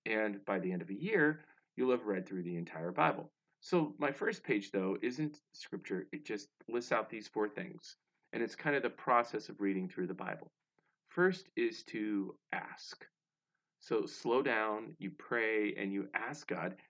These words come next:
to help you understand the scripture that you're going to read. Sometimes to understand the scripture, you need to confess some sins or some things that are heavy and on your heart to kind of clear the air between you and God before you hear, hear his word.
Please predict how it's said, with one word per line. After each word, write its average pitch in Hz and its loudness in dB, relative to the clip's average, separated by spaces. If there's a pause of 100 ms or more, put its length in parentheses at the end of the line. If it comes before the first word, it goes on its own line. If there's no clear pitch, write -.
(120)
to - -6
help 87 -4
you 87 -4 (400)
understand 107 -2
the 101 -2
scripture 85 -6 (240)
that - -10
you're 82 -8
going 78 -10
to - -14
read. 156 0 (540)
Sometimes 196 2
to - -6
understand 110 0
the 95 2
scripture, 95 -2
you 107 -6
need 101 -2
to 95 -4
confess 98 -2
some 101 -2
sins 95 -4
or 87 -4 (120)
some 98 -12
things 104 -4
that 87 -4
are 87 -2
heavy 98 -2
and 87 -4
on 82 -6
your 170 2
heart 92 2 (300)
to 123 -4
kind 123 0
of 104 -2
clear 117 2
the 101 2
air 101 2
between 95 -4
you 92 0
and 87 -4
God 87 -6
before 95 -4
you 87 -6
hear, - -6 (100)
hear 95 -4
his 180 -6
word. 85 -4